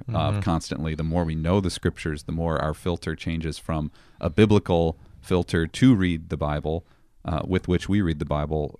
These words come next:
Speaker 1: um, instead of just a cultural or a personal experiential filter.
Speaker 2: Yeah.
Speaker 1: Um, and so, um, yeah, there's, there's, there's some issues in that hermeneutic for sure. But, uh, another factor in our deliberations, um,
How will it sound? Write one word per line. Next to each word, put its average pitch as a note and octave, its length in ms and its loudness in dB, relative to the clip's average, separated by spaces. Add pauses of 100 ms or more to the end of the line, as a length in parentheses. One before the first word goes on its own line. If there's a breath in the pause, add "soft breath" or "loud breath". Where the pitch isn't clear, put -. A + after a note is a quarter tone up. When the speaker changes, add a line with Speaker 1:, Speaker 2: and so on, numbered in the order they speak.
Speaker 1:
um, D#2+ 200 -4
instead D#2+ 320 -2
of D2+ 100 -4
just - 220 -6
a D#2+ 40 -2
cultural F2 540 0
or D#2+ 240 0
a C#2+ 60 -6
personal D#2 460 -6
experiential D#2+ 880 -4
filter. - 500 -10 (260 soft breath)
Speaker 2:
Yeah. G2+ 200 2
Speaker 1:
Um, D2+ 440 0
and F2+ 180 2
so, D2+ 340 0 (500 soft breath)
um, D2 300 -2 (360)
yeah, D#2 200 -2
there's, C#2+ 180 -4
there's, - 400 -8
there's E2 120 -12
some D#2+ 140 -2
issues D#2 320 -4
in D2 80 -2
that C#2+ 140 -4
hermeneutic D2+ 480 -2
for C#2 100 -4
sure. D2+ 280 0
But, D#2+ 260 2 (400 soft breath)
uh, G2+ 160 4
another C3 360 8
factor E2+ 500 2
in F#2 160 0
our D#2 120 2
deliberations, D#2 1040 0 (380)
um, D2 460 0